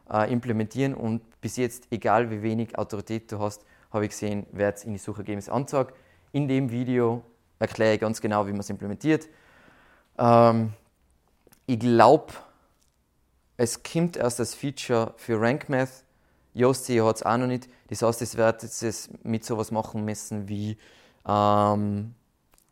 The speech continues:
Sogo, Header and Footer. Da kannst du auf einzelne Seiten irgendwelche Markups einbauen und dann gibt's die Seite, das sage ich eh im Video, technical S E O punkt com und da kannst du das Markup generieren.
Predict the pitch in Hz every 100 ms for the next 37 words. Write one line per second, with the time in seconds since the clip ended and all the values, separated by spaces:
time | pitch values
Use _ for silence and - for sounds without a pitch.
0 | _ _ _ - - - 123 123 127 117
1 | 113 117 - 113 110 113 104 - 147 -
2 | 135 131 - _ 110 110 110 110 - 113
3 | - 107 104 104 110 107 104 101 104 104
4 | 131 127 - 95 107 107 107 107 - _
5 | - 107 104 - 104 - 104 104 - 107
6 | - _ _ 113 110 104 110 107 110 110
7 | 107 104 - _ _ - 120 - 110 -
8 | 113 107 - 110 104 104 - - 156 156
9 | - _ 117 107 110 110 104 101 110 104
10 | 107 104 - 107 104 107 107